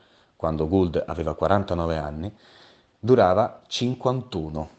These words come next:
<laughs> Ben tredici minuti di differenza.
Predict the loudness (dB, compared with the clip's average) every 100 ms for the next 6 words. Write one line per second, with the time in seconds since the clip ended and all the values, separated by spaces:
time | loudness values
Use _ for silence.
0 | _ -12 -8 -6 -6 2 4 4 4 4
1 | 4 2 0 0 0 -2 -2 -4 -4 -6
2 | -10 -14 -16